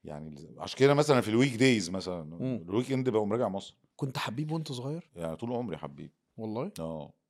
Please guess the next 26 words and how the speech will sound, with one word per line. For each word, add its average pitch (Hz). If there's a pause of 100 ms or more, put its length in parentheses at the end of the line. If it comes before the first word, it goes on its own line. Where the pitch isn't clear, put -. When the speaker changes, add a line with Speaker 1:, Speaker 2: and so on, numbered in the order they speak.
Speaker 2:
احكي -
لي. 90 (800)
Speaker 1:
لا، 131
Speaker 2:
أول، 143
Speaker 1:
الحب 147
ده 139
Speaker 2:
أول 165
واحدة، 160 (180)
Speaker 1:
مم. 156
Speaker 2:
أول 131
بنت 143
حبيتها 147
كان 131
وأنت 139
عندك 139
كام 120
سنة؟ 101
Speaker 1:
كان 87
اسمها 117
هدى. 95 (120)
ياه، 98
والله 87
مش 98
عارف 113
افتكرتها -
إزاي. 90